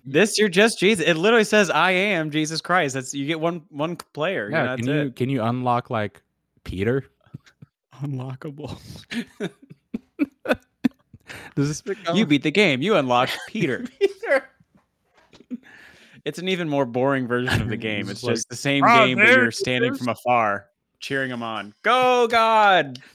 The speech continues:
Speaker 2: "Do you know who this is?" "No." <laughs> "Really?" "No."
Speaker 1: Oh my
Speaker 2: "Really?"
Speaker 1: gosh.
Speaker 2: "No."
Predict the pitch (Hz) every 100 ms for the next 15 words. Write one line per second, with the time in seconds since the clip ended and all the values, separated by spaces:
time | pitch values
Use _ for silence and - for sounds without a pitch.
0 | - 117 127 143 156 - 202 196 - _
1 | 139 185 170 135 - _ _ - - _
2 | _ _ _ _ _ _ _ _ - _
3 | _ _ _ _ - 104 104 127 226 311
4 | 240 _ 139 175 170 156 131 _ - -
5 | _ _ _ _ _ _ 147 143 131 120
6 | 339 403 - - - 170 202 220 190 165